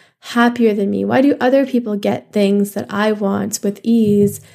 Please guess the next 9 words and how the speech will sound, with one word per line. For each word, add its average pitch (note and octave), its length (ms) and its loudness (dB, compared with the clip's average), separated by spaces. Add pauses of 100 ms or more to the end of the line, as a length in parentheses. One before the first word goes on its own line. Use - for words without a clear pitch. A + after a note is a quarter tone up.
(320)
and G3+ 180 -2
I G3+ 220 0
don't? - 960 -6 (320)
Why A#3+ 240 2
doesn't C#4+ 300 0
my A#3 120 2
family G#3 600 0
understand G3 840 -2
me? F#3 460 -8